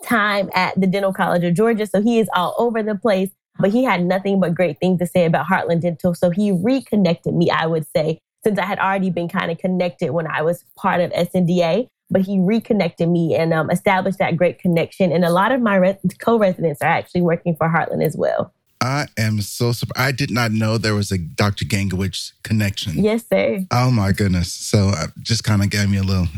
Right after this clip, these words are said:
Speaker 2: anyway, I'm excited for that.
Speaker 1: <laughs>
Speaker 2: So how did you learn about the residency, uh, A G D residency? Was,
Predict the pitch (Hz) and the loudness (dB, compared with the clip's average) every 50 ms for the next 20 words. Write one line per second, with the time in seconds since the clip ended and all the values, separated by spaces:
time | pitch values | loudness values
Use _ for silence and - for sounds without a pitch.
0 | - _ - 127 120 101 90 87 - 104 87 - - 104 110 113 113 247 233 - | -6 _ 0 0 0 0 -2 -2 -4 -6 -6 -4 -2 0 0 0 0 0 0 0
1 | 147 127 92 92 - 302 - 165 185 - - - - _ _ _ _ _ _ _ | -2 -2 -2 -2 0 0 0 0 0 -2 -2 -6 -12 _ _ _ _ _ _ _
2 | - _ - - - - 165 160 156 143 - 131 131 156 165 170 202 - - 165 | -20 _ -14 -6 -2 0 2 2 2 0 0 0 0 0 0 0 -2 0 0 0
3 | 147 - 131 131 127 123 117 98 113 107 101 - 101 98 110 110 - - 98 95 | 0 2 2 2 2 2 2 2 2 2 2 2 2 2 2 2 2 2 0 0
4 | 85 - - - 87 85 82 - - 87 92 90 90 - - - 110 104 101 101 | 0 0 0 0 0 0 0 0 0 2 2 2 2 0 0 0 0 2 2 0
5 | 90 - 104 98 85 101 101 95 92 87 - 101 104 101 - - 92 85 87 - | 0 0 -2 0 0 2 0 0 0 0 0 0 0 2 2 0 -2 -2 0 0
6 | 101 98 92 90 98 98 95 - | 0 2 2 2 2 2 0 -2